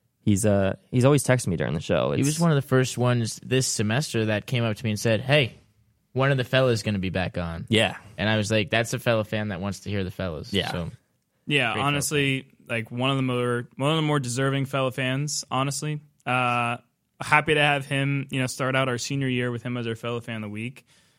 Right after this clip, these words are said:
Speaker 3: And, uh, yeah, hopefully maybe one of these days could, could get him on the show for a segment or
Speaker 1: Oh, yeah,
Speaker 3: something.
Speaker 1: we'll get him in the stew. We'll get him in the stew. Um, and, yeah, we'll, uh, we'll, we'll reach out to, to his team, see if we can get him on,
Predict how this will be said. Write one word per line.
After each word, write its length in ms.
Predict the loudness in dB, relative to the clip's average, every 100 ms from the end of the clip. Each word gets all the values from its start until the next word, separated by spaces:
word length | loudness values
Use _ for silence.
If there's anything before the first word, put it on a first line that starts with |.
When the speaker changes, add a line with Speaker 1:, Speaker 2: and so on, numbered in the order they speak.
| _ _
Speaker 3:
And, 240 | -6 -2 -2
uh, 80 |
yeah, 260 | 0 0 0
hopefully 300 | -4 -4 -2
maybe 140 | 0
one 120 | 2 2
of 80 |
these 160 | 2 0
days 280 | 0 0 -2
could, 360 | -4 -6 -8
could 140 | -8 -2
get 100 | 0
him 100 | 0
on 100 | -2
the 40 |
show 260 | -4 -4 -4
for 160 | -4 -6
a 40 |
segment 380 | -6 -8 -2 4
or 60 |
Speaker 1:
Oh, 20 | 4
yeah, 100 | 6
Speaker 3:
something. 60 | 4
Speaker 1:
we'll 80 | 6
get 120 | 6
him 60 | 6
in 80 |
the 80 | 2
stew. 340 | 0 -2 -4 -6 _ _
We'll 80 | -10
get 80 | -10
him 60 |
in 60 | -12
the 60 | -20
stew. 300 | -20 -20 -20 _
Um, 460 | 6 8 6 4 2
and, 120 | 4
yeah, 100 | 4 6
we'll, 280 | 4 6
uh, 280 | 4 4 2 -2 _ _ _ _ _ _ _
we'll, 160 | 4 6
we'll 160 | 6 6
reach 220 | 6 4
out 180 | 2 2
to, 180 | -2 -2
to 200 | -2 -2
his 220 | -2 -4
team, 400 | -4 -4 -4 -8
see 160 | -4 0
if 60 |
we 60 | 0
can 100 | 2
get 100 | 0
him 120 | 0
on, 260 | -2 -6